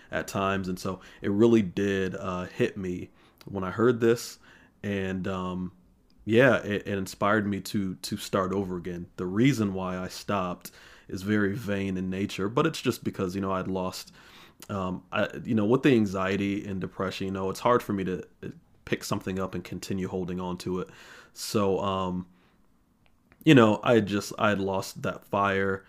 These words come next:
Um, I, you know, I convinced myself that I wasn't really impacting anyone because I wasn't getting any feedback, and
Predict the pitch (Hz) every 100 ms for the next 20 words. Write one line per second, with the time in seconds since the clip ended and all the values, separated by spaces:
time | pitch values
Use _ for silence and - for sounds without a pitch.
0 | - - - 98 95 92 92 107 98 95
1 | - 104 101 98 95 95 - 117 95 107
2 | 110 - 98 95 107 95 104 92 92 95
3 | 95 98 98 98 98 - 98 - 98 95
4 | 95 95 98 92 95 95 92 95 95 101
5 | 98 95 95 92 - 95 92 98 92 110